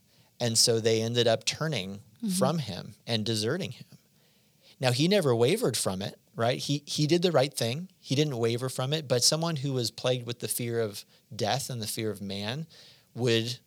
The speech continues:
Speaker 1: probably waver from that. They would wanna so-, kinda soft pedal that teaching or, you know, dispose of it altogether, but
Speaker 2: Mm-hmm.
Speaker 1: he didn't. And in doing so, he experience-, he experiences that suffering. So I, I think what I'm, what I'm getting to here is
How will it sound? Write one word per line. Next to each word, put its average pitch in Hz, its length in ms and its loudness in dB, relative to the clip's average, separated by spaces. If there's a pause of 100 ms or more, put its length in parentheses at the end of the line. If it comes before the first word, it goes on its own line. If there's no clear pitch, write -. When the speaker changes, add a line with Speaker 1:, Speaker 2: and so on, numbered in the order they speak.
(680)
Speaker 1:
probably 135 440 2
waver 120 320 4
from 95 180 -4
that. 107 220 -8
They 120 100 4
would 123 140 2
wanna 117 260 0
so-, - 220 2
kinda 120 240 -4
soft 120 360 2
pedal 143 320 0
that 107 200 -2
teaching 113 460 -4
or, 107 380 -2 (520)
you 131 140 -4
know, 107 40 -2
dispose 117 420 2
of 110 80 -2
it 113 120 -4
altogether, 110 560 0
but 107 160 0
Speaker 2:
Mm-hmm. - 80 -2
Speaker 1:
he 101 100 -6
didn't. 139 460 -4 (580)
And 120 280 2 (200)
in 120 200 0
doing 175 300 2
so, 113 340 4
he 117 180 -4
experience-, 107 920 0 (280)
he 120 140 -4
experiences 110 680 0
that 101 180 -2
suffering. 107 640 0
So 170 160 6
I, 170 80 6 (500)
I 143 300 6
think 202 240 0
what 175 80 6
I'm, 131 200 2
what 127 140 6
I'm 117 160 4
getting 123 220 2
to 110 160 0
here 104 220 -2
is 98 360 2